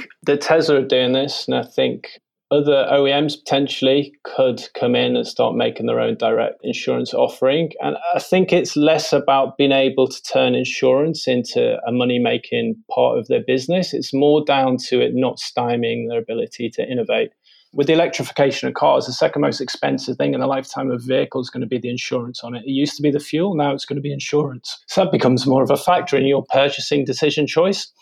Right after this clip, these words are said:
And if you're introducing features into your car, semi-autonomous, autonomous driving modes, these features will make insurers inherently scared. They will add a premium to that. There'll be more risk associated that they don't know how to price for,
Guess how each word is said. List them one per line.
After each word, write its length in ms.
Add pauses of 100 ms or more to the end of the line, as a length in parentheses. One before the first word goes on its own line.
(280)
And 120
if 100
you're 160
introducing 540
features 400
into 240
your 120
car, 400
semi-autonomous, 880
autonomous 440
driving 440
modes, 400 (440)
these 240
features 440
will 120
make 320
insurers 680
inherently 880
scared. 520 (100)
They 140
will 320 (160)
add 200
a 60
premium 720
to 120
that. 260 (160)
There'll 300
be 420
more 340
risk 300
associated 640
that 140
they 100
don't 220
know 80
how 120
to 140
price 320
for, 260